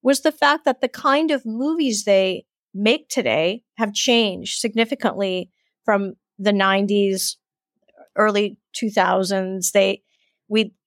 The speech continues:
we moved as an industry towards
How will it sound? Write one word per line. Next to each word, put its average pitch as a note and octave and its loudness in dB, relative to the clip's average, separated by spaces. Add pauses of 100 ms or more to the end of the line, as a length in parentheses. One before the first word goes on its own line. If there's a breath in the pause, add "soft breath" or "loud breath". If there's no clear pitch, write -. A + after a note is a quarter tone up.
(120)
we G#3 -4
moved A3+ 2 (160)
as G#3+ 0
an G3+ -6
industry G3+ -2 (960)
towards G3+ 2